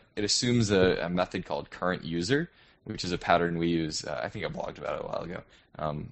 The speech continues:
actually, I saw Jameis using it on, on the Rails Way blog, too. Um, but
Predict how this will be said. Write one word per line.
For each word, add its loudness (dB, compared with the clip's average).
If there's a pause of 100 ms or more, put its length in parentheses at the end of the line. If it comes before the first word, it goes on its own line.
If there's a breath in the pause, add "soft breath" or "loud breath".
actually, 8
I 10
saw 6
Jameis 2
using 2
it 2
on, -2
on -6
the -4
Rails -2
Way -6
blog, -6
too. -6 (420 soft breath)
Um, 4
but 8